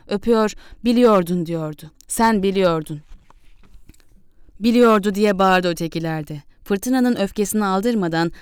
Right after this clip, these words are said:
Mos'un etrafında toplanmışlardı. Yüzleri yağmurla ve gözyaşlarıyla ıslanıyordu. Mos gözlerini karşı kıyıdan ayırmıyordu. Artık Mısırlıların suyu aşmalarına olanak yoktu. Atlardan biri koşumlarından kurtulmuştu.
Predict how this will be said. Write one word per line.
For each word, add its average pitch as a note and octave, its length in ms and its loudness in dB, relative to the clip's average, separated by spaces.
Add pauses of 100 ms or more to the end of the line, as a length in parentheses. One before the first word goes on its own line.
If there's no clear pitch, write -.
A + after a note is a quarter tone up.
(100)
Mos'un F#3 240 -2
etrafında F#3 580 -2
toplanmışlardı. D#3 960 -8 (240)
Yüzleri F#3 400 0
yağmurla E3 680 0 (180)
ve A#3+ 100 2
gözyaşlarıyla F3+ 840 0
ıslanıyordu. D#3+ 600 -6 (480)
Mos A#3 260 -2
gözlerini A3+ 500 0
karşı G3+ 340 -2
kıyıdan G#3 340 -4
ayırmıyordu. E3+ 720 -4 (280)
Artık F#3+ 400 0
Mısırlıların F#3+ 640 -2
suyu F#3+ 260 -4
aşmalarına G#3 560 -2
olanak F#3+ 520 -4
yoktu. D3+ 360 -12 (480)
Atlardan A#3 560 2
biri A3 240 -2 (200)
koşumlarından G#3 680 -2
kurtulmuştu. F3+ 760 -6